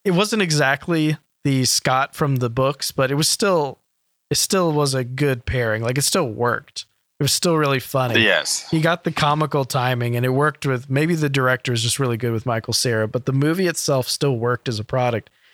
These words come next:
Speaker 1: But I felt like every other character besides Michael Cera was perfectly cast. There was really good casting in every other role,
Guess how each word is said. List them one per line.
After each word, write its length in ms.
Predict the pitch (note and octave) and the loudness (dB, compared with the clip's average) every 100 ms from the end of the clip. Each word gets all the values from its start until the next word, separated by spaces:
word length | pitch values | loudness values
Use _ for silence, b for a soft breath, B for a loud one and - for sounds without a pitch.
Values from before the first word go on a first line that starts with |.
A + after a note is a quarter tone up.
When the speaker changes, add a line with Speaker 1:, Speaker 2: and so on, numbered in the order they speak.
| b b | b b
Speaker 1:
But 80 | D3 | -2
I 40 | C3+ | 0
felt 200 | C4+ C#4+ | 2 0
like 200 | A#3 - C3 | 0 -2 -2
every 320 | D#3+ F3 G3+ | 0 2 2
other 200 | F#3 D#3+ | 2 0
character 480 | - D3 F3 - C#3+ | 0 0 0 0 -2
besides 380 | B2+ C3+ D#3+ | 0 0 0
Michael 240 | G3 D#3 C3+ | 0 -2 -2
Cera 240 | - A#2+ | -4 -4
was 120 | - - - | -4 -8 -10
perfectly 640 | - G#4 D#4 - - A2 | -2 -2 -2 -4 -6 -8
cast. 540 | - - - - - - - | -4 -2 -2 -6 -10 -10 -2
There 100 | E3+ | 0
was 120 | D3 | 0
really 480 | C3+ D3 F3 G3 F3+ | 0 0 4 6 4
good 160 | C#3+ | 4
casting 580 | - B2+ B2 - B2+ A#2+ - b b _ _ | 0 0 0 -2 -2 -4 -8 b b _ _
in 160 | C#3+ C#3 | -2 -2
every 360 | D#3+ C#3+ D3 D#3 | 0 0 2 2
other 220 | D3+ C#3 | 2 0
role, 460 | B2 B2+ C3+ A2 | 0 2 2 0